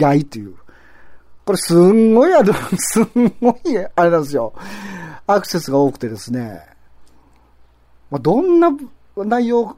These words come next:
をですね、アップしてもですね、これになかなか、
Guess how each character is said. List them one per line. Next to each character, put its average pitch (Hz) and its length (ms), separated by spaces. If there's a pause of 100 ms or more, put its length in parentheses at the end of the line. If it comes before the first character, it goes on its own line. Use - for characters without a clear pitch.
(160)
を 202 320 (160)
で 175 160
す 143 100
ね、 147 60
ア 160 60
ッ 190 40
プ 143 120
し - 80
て 151 40
も 117 120
で 110 60
す 123 60
ね、 113 160
こ 196 220
れ 269 100
に 233 360
な 185 160
か 208 80
な 196 100
か、 175 300